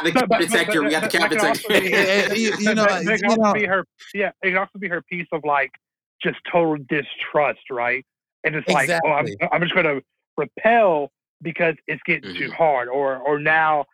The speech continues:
Speaker 2: I have
Speaker 1: Yeah.
Speaker 2: the bat on my, in my eyes, my eyesight," right? So, yeah, so I
Speaker 3: Exactly.
Speaker 2: mean, I mean,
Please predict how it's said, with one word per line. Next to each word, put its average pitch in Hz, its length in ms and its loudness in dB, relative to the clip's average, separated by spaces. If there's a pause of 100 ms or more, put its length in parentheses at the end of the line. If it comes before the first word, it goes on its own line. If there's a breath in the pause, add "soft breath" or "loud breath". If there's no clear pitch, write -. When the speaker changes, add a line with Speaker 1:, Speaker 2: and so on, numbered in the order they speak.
(260)
Speaker 2:
I 156 140 0
have 147 240 -2
Speaker 1:
Yeah. 156 80 -12
Speaker 2:
the 127 140 -8 (100)
bat 151 260 0 (400)
on 139 200 -2
my, 127 120 -6 (100)
in 160 140 -4
my 131 160 -2
eyes, 139 280 -2 (160)
my 139 80 -2
eyesight," 131 580 -4
right? 127 300 -4 (380)
So, 180 60 4
yeah, 143 280 2
so - 0 - (240)
I 202 60 -2
Speaker 3:
Exactly. 202 560 0
Speaker 2:
mean, 170 120 -12
I 175 40 -6
mean, 170 120 -4